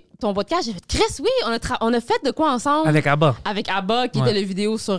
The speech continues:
Speaker 1: euh, Martin Luther King.
Speaker 2: Ouais, ouais, c'est ça. Ça, c'est une fucking drôle vidéo, hein.
Speaker 1: C'était fucking bon. Puis je me rappelle, on s'était parlé un peu, mais tu sais, moi, j'étais un bébé de l'humour à ce moment-là, là. Ça faisait, je pense, trois fois que j'avais fait du stand-up, là.
Speaker 2: Ouais, juste avant qu'on mangeait, euh, de cuisine, je pense,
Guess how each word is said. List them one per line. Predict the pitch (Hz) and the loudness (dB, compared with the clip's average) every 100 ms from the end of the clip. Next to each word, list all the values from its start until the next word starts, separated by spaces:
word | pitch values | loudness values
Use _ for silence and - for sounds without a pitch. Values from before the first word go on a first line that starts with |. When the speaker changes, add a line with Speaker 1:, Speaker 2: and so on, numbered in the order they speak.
| 185 | -2
Speaker 1:
euh, | 175 | -2
Martin | 175 180 175 | -2 -2 -2
Luther | 170 175 | -4 2
King. | 143 | 4
Speaker 2:
Ouais, | 160 | 6
ouais, | 160 | 6
c'est | 143 139 | 4 2
ça. | 151 | 2
Ça, | 196 | 2
c'est | 170 | 2
une | 131 | 2
fucking | - 147 127 | 0 0 0
drôle | 123 143 | 0 0
vidéo, | 123 123 156 | 0 2 2
hein. | 131 | 0
Speaker 1:
C'était | 196 | -4
fucking | - 202 196 180 | -4 -4 -2 -2
bon. | 175 208 - - | -2 -6 -12 -16
Puis | - | -8
je | 185 | -2
me | |
rappelle, | 240 240 339 | 0 0 0
on | |
s'était | - 240 | 0 -2
parlé | 240 233 | 0 0
un | 277 233 | 0 0
peu, | - 262 | 0 2
mais | 262 208 | 2 0
tu | |
sais, | 247 | 0
moi, | 254 | -2
j'étais | - | 0
un | 180 | -2
bébé | 170 185 170 | 0 0 0
de | 185 | -4
l'humour | 185 196 214 | -2 -2 0
à | 196 | -2
ce | 202 | -2
moment-là, | 185 175 180 220 | -2 0 0 -2
là. | 208 | -4
Ça | 180 | -6
faisait, | 165 165 175 | -2 0 2
je | |
pense, | - 170 | 2 -2
trois | - 180 180 | 0 4 4
fois | - 165 | 4 4
que | 151 | 4
j'avais | 147 | -2
fait | 131 147 | -6 -6
du | 131 | -6
stand-up, | - 143 139 - | -4 -4 -4 -8
là. | - 139 | 0 4
Speaker 2:
Ouais, | 135 131 | 4 2
juste | 147 165 | 0 4
avant | 160 143 160 | 4 6 4
qu'on | 160 156 143 | 4 4 6
mangeait, | 135 131 120 139 139 | 4 4 4 4 6
euh, | 127 120 113 - 71 | 6 4 0 -2 -6
de | 120 120 123 120 - _ _ - | -6 0 0 0 -4 _ _ -4
cuisine, | - 143 123 160 | 2 4 6 4
je | 123 | 4
pense, | - 123 - | 2 -2 -4